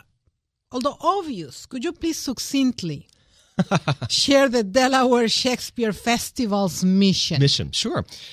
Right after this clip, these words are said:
Speaker 2: Yeah, we aim to present entertaining and accessible productions of, of Shakespeare's plays in, in
Speaker 1: Mm-hmm.
Speaker 2: fun, informal environments.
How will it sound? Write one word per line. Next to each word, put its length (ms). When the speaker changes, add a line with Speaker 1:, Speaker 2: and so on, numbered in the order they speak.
Speaker 2:
Yeah, 140
we 260
aim 240
to 180
present 460
entertaining 580
and 260
accessible 540
productions 500
of, 220
of 100
Shakespeare's 460
plays 400
in, 140
in 160
Speaker 1:
Mm-hmm. 160
Speaker 2:
fun, 360
informal 720
environments. 680